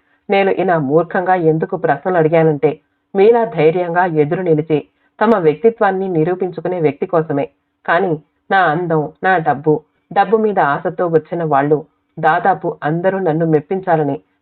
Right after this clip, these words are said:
చాలా తాపత్రయపడి అబాస్ పాలయ్యారు. కొందరు సగం ప్రశ్నలకి ప్రయత్నించారు,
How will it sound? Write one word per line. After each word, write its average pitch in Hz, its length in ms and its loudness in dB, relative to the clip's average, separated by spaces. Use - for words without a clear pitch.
చాలా 226 180 4
తాపత్రయపడి 180 920 0
అబాస్ 190 380 0
పాలయ్యారు. 143 460 -2
కొందరు 165 440 2
సగం 170 220 2
ప్రశ్నలకి 190 520 -2
ప్రయత్నించారు, 160 680 -2